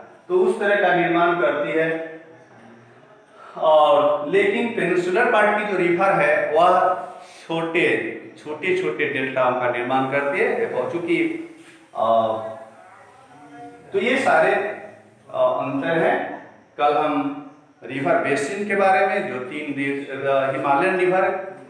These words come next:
को तीन बेसिन पार्ट में बांटेंगे, हिमा-, इंडस, इंडस बेसिन, ब्रह्मपुत्र बेसिन and, अ, तो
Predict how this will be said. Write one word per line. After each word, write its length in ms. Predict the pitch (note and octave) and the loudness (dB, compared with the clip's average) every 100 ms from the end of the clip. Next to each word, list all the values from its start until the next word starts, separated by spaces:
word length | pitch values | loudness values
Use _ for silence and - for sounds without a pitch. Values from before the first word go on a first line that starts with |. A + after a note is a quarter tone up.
| C3 - | -20 -14
को 80 | D#3 | -12
तीन 380 | D#3 E3+ F#3+ | -10 -6 -4
बेसिन 360 | D#3+ D#3 E3+ E3+ | -2 -2 -2 0
पार्ट 260 | D3+ C#3 C#3 | 0 0 0
में 100 | C3 | 0
बांटेंगे, 500 | B2+ C3 B2+ D#3+ E3+ | 0 0 -2 -2 -4
हिमा-, 580 | C3 C3 C3+ C#3 C3+ | -4 -4 -2 0 0
इंडस, 420 | C3+ C3 B2 - D#3+ - - - - _ _ | -2 -2 -4 -6 -8 -12 -18 -20 -20 _ _
इंडस 420 | C3 C3+ E3 E3 E3+ | -8 -2 0 0 0
बेसिन, 840 | E3 E3 F3 - G3 G3 - - - - - - B2+ | 2 2 0 -2 -6 -8 -10 -14 -18 -18 -18 -18 -6
ब्रह्मपुत्र 540 | B2+ C3 C#3 D3+ E3+ | -4 -4 -6 0 2
बेसिन 680 | F3+ F3+ F#3 G#3 G#3 - - - - - - | 2 0 -2 -6 -6 -8 -12 -16 -20 -20 -6
and, 500 | C3 B2+ B2+ B2+ B2+ | 0 2 2 0 -4
अ, 460 | B2+ B2+ B2 B2 B2 A#2 - - _ _ _ _ - - - - - _ _ - _ _ F5+ F5+ - _ _ - _ _ _ _ _ _ _ | -2 0 0 -4 -10 -14 -18 -20 _ _ _ _ -20 -20 -20 -20 -20 _ _ -20 _ _ -20 -20 -20 _ _ -20 _ _ _ _ _ _ _
तो 400 | F3+ F3+ G3+ - | 0 2 0 -6